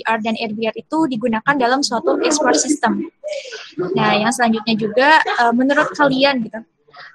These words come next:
apakah bisa C B R dan R B R ini dikombinasikan dalam satu ekspor sistem? Mungkin seperti itu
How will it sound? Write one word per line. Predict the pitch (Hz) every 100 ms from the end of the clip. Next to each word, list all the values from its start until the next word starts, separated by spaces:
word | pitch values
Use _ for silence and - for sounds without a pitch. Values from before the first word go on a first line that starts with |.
| _
apakah | - - 294 370 359
bisa | 294 370 247 214 294 - _
C | - 294 262
B | 262
R | 226 220 247
dan | 233 226 226
R | - 247
B | 220 240
R | 233
ini | 240 311 311
dikombinasikan | 294 262 247 254 254 - 226 - 208 294
dalam | 240 226 226 226 240 _ _
satu | - 269 262 -
ekspor | 262 - 240 -
sistem? | - - 196 233 392 381 - 494 523 554 - 359 359 - _
Mungkin | - 269 285 285 _ _ - 427 -
seperti | - -
itu | 240